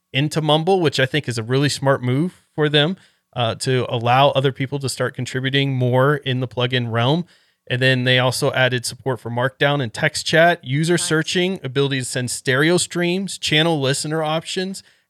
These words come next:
Speaker 1: access restriction notifications, and a nickname changer. So Mumble's not just sitting there, like,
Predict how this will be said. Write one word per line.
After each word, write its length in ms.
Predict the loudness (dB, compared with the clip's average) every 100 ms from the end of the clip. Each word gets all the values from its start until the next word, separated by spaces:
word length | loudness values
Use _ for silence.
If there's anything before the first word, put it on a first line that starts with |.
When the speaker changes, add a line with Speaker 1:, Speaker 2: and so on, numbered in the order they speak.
| -2
Speaker 1:
access 460 | 0 2 0 2 0
restriction 640 | -4 0 -2 0 -2 0
notifications, 880 | -2 -2 -6 -2 -2 -2 -6 -8 -8
and 180 | -6 -4
a 60 | -2
nickname 440 | -4 -4 -6 -6
changer. 420 | -6 -6 -4 -8 -10 _ -8
So 120 | -2
Mumble's 460 | 2 2 0 0
not 180 | 4 4
just 240 | 2 -2 0
sitting 220 | 0 2
there, 180 | 2 4
like, 340 | 4 4 0